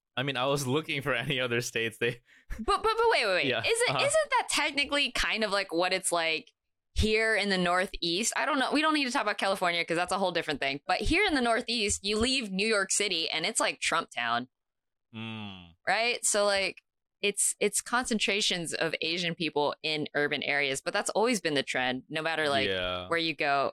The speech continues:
Speaker 2: except
Speaker 1: Uh,
Speaker 2: for, again, maybe California.
Speaker 1: Yeah, like, New York City, Boston, Philly.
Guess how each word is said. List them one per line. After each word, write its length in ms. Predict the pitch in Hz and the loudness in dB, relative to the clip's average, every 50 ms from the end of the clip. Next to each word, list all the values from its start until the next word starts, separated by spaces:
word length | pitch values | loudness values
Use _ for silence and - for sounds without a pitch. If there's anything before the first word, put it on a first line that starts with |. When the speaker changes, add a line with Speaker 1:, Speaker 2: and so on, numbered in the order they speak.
| _ - | _ -8
Speaker 2:
except 280 | 156 - - 170 156 | -6 -4 -4 -2 -2
Speaker 1:
Uh, 20 | 147 | -2
Speaker 2:
for, 140 | 139 139 - | -2 0 0
again, 440 | - - - 156 139 131 127 117 - | 0 -2 -2 -2 -2 -2 -4 -6 -6
maybe 300 | 151 151 143 139 139 131 | -6 -4 -4 -4 -4 -4
California. 680 | - 143 120 127 - 127 123 120 117 80 120 156 - _ _ _ _ | -4 -2 -2 -2 -2 -2 -2 -2 -2 -4 -6 -6 -8 _ _ _ _
Speaker 1:
Yeah, 60 | 113 107 | -12 -10
like, 140 | 104 104 | -8 -6
New 100 | 107 127 | -2 -2
York 140 | 135 135 127 - | 0 -2 -2 -4
City, 400 | - - 127 120 117 117 113 107 | -8 -8 -6 -6 -6 -6 -6 -6
Boston, 760 | 95 - 92 95 98 101 - - - 107 101 101 101 101 - _ - | -4 -2 0 2 0 0 -2 -6 -10 -8 -8 -8 -10 -14 -18 _ -6
Philly. 560 | 95 95 95 95 95 95 95 95 98 98 - | -4 -4 -2 -2 -2 -4 -4 -4 -6 -8 -10